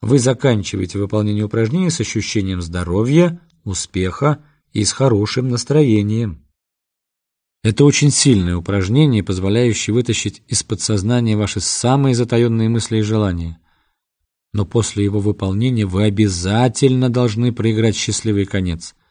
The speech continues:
а то в соответствии с первым принципом вы можете притянуть к себе какое-нибудь негативное событие,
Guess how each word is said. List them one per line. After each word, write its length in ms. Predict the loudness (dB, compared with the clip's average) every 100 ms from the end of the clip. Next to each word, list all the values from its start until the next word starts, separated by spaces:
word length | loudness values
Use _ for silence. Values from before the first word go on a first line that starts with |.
| _ _
а 140 | -10 -4
то 160 | -4
в 80 | -2
соответствии 680 | -4 -4 0 -2 -2 -4 -4
с 140 | -4
первым 420 | -2 -2 -2 -4
принципом 640 | -4 -4 -4 -6 -4 -6 -6 _ _ _
вы 160 | 0 2
можете 380 | 2 -2 -2
притянуть 580 | -2 0 0 0 0 -2
к 60 | -4
себе 260 | -4 -2
какое-нибудь 600 | -2 -2 0 0 0 -2 -4
негативное 680 | 0 0 0 -2 0 -2
событие, 680 | -2 -2 -2 -2 -2 -4